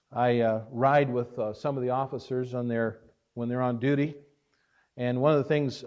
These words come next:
I wear is a bulletproof vest, uh, because, you know, things happen these days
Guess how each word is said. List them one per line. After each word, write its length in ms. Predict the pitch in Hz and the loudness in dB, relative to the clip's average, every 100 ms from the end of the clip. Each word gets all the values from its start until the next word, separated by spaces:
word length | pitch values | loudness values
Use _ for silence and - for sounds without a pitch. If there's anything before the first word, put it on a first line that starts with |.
| - | -6
I 120 | 123 | -4
wear 400 | 123 165 170 143 | 0 4 4 2
is 200 | 117 110 | -2 -8
a 60 | |
bulletproof 540 | 113 131 143 - 135 131 | -6 -2 -4 -4 -8 -8
vest, 540 | 110 127 101 - _ _ _ _ _ _ _ _ _ _ _ _ _ _ _ _ | -8 -10 -10 -20 _ _ _ _ _ _ _ _ _ _ _ _ _ _ _ _
uh, 360 | 117 117 110 101 - 113 | -2 0 -2 -4 -10 -12
because, 560 | 113 131 120 101 - _ _ _ _ | -6 -2 -2 -4 -16 _ _ _ _
you 100 | 131 | -6
know, 320 | 127 113 110 - _ _ _ _ _ | -4 -4 -6 -14 _ _ _ _ _
things 240 | 160 151 - | -8 -8 -6
happen 360 | 151 139 117 | -6 -6 -8
these 180 | 107 101 | -12 -12
days 400 | - 107 131 - | -10 -10 -10 -14